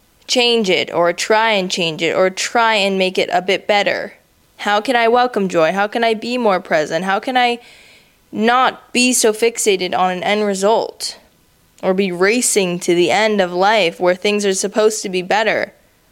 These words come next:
And these are the questions I ask myself. Y-, yet again, another episode, you know, I just don't know. And this is your twenties. I have no idea.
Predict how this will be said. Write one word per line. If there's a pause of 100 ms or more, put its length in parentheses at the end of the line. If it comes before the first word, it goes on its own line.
(400)
And
these
are
the
questions
I
ask
myself. (440)
Y-, (100)
yet
again,
another
episode,
you
know,
I
just
don't
know. (720)
And
this
is
your
twenties. (1500)
I
have
no
idea.